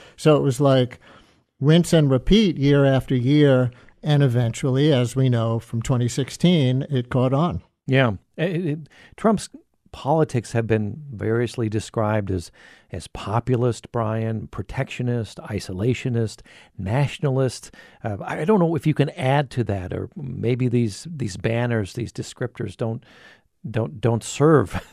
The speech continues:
Speaker 2: <laughs> to accurately describe the phenomenon of Trump.
Speaker 1: Yeah, I think probably fairly consistent if you look at that nineteen eighty-nine newspaper ad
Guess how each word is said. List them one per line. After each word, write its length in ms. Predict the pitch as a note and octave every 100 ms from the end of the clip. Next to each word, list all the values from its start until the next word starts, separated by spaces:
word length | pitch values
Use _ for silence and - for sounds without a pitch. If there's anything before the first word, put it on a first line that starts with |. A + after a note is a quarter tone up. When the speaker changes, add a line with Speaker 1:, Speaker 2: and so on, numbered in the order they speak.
| D3+ - D#3+
Speaker 2:
<laughs> 140 | C#3+
to 200 | - B2
accurately 560 | - B2+ - C3+ B2 B2
describe 760 | G#2 G#2+ - A#2+ C3 C#3 G#2 G2
the 100 | G#2
phenomenon 600 | A#2 A2 A#2 B2+ G#2 A2+
of 140 | A2
Trump. 400 | - D#3+ G3+ - _ _ _ _ _ _ _ _ _
Speaker 1:
Yeah, 280 | G#3+ E3+ D#3+ -
I 120 | E3+
think 420 | E3 - A3+ A3 - _ _ _
probably 1080 | - - C3+ D3 D3+ D3 D3 D3 D3 D3 D3 _
fairly 960 | _ - - - C3 B2+ C3 C3+ C3 B2+ -
consistent 1400 | - B2 A2+ - - C#3+ C3 - - C#3 C3+ C3+ - _ _ _ _
if 300 | - B2+ A#2+
you 200 | B2+ B2 A#2
look 440 | A#2 B2+ C#3+ D3 D3
at 160 | B2+
that 200 | C3 A#2+
nineteen 520 | B2 B2 B2+ - C3
eighty-nine 580 | A#2+ A#2 A#2+ A2+ A#2+ A2+
newspaper 680 | B2 D3 - - B2 B2+ A2+
ad 500 | B2 A#2 A2 A2 G#2